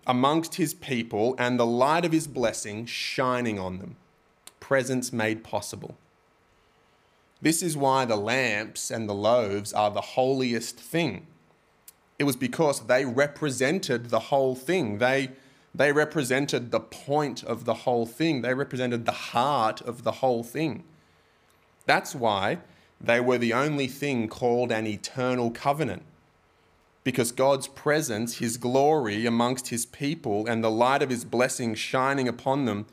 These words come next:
is the point of all things. Everything is headed towards this. Which means that when we come to two Corinthians chapter four,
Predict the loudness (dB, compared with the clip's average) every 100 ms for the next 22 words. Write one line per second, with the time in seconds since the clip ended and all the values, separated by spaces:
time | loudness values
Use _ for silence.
0 | -20 _ -4 -2 -2 -2 -2 -2 0 2
1 | 2 -4 -4 -4 -2 0 0 -2 -6 -8
2 | -8 -12 -18 -20 _ _ 0 2 2 -2
3 | -2 -4 -4 -8 -6 0 2 2 -2 -10
4 | -20 _ -12 -4 0 2 0 0 0 0
5 | -6 -12 -18 _ _ _ _ _ _ _
6 | _ _ _ _ _ _ _ _ _ _
7 | _ _ _ _ _ _ _ _ -16 -10
8 | -2 2 2 2 0 0 2 0 -4 -20
9 | -20 _ _ -2 0 2 0 0 0 0
10 | -2 -2 0 -2 -6 -4 0 0 0 -2
11 | -2 -2 -2 -4 -4 -4 -4 -4 -6 -4
12 | 0 2 2 0 -2